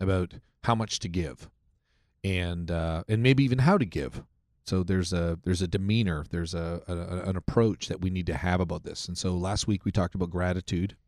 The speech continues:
on Sunday morning. This week we're gonna be talking about how prayer becomes an integral part in that. And I think it's, it's easy. I could just say, "Boy, I want you to go back and I want you to go home and pray about this." But what does that actually look like? So I haven't introduced him yet, but,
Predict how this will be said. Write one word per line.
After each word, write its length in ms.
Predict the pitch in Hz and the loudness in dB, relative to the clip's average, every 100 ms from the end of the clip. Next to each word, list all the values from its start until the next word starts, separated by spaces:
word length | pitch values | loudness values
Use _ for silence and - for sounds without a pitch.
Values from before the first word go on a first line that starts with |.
| - | -6
on 120 | 90 | -6
Sunday 220 | - 90 | -2 -2
morning. 360 | 90 87 85 85 _ - - - | 0 0 -2 -6 _ -20 -16 2
This 140 | 120 | 4
week 160 | 127 120 | 6 4
we're 60 | 101 | 4
gonna 120 | 98 | 2
be 100 | 98 | 2
talking 300 | 98 92 98 | 2 2 0
about 200 | 92 85 | 0 0
how 140 | 90 | -2
prayer 400 | - - 101 95 | -2 0 2 2
becomes 340 | 92 - 90 95 | 0 -2 -2 -2
an 80 | |
integral 420 | 87 98 - 90 87 | -2 -4 -4 -2 -2
part 280 | - 92 | 0 0
in 120 | - 82 | 0 -6
that. 200 | 78 80 _ _ - 82 80 | -6 -10 _ _ -20 -20 -4
And 80 | 101 | 0
I 80 | 98 | 2
think 240 | - 175 | 2 2
it's, 260 | 107 - - - | 0 -2 -4 -4
it's 180 | 95 | -2
easy. 260 | 147 151 90 | 2 2 2
I 100 | 98 | 0
could 160 | - 95 | 0 0
just 180 | 87 | 0
say, 320 | - 98 87 85 - - - | 0 0 0 -4 -10 -16 4
"Boy, 140 | 139 | 8
I 20 | 120 | 8
want 200 | 127 - | 6 2
you 60 | 120 | 2
to 40 | |
go 80 | 107 | 4
back 260 | 101 95 - | 4 4 0
and 220 | 90 92 | -4 -4
I 60 | 90 | -4
want 200 | 98 - | -2 2
you 60 | 113 | 2
to 60 | |
go 120 | 101 | 4
home 200 | 95 95 | 4 2
and 100 | 95 | 0
pray 200 | - 147 123 | 4 6 6
about 220 | 82 - | 4 -4
this." 360 | 82 76 - - _ _ - | -6 -6 -10 -12 _ _ -6
But 80 | 95 | 0
what 140 | 113 | 2
does 100 | 196 | 4
that 140 | 180 147 | 2 0
actually 260 | 117 104 | 0 0
look 240 | 92 92 - | 2 0 -2
like? 320 | 90 - - - _ _ - | -10 -12 -20 -20 _ _ -8
So 260 | - 80 - - | -4 -4 -6 2
I 60 | |
haven't 200 | 120 170 | 6 6
introduced 380 | 156 135 156 - | 6 8 8 6
him 80 | 110 | 6
yet, 200 | 120 - - | 6 6 2
but, 180 | 98 | 0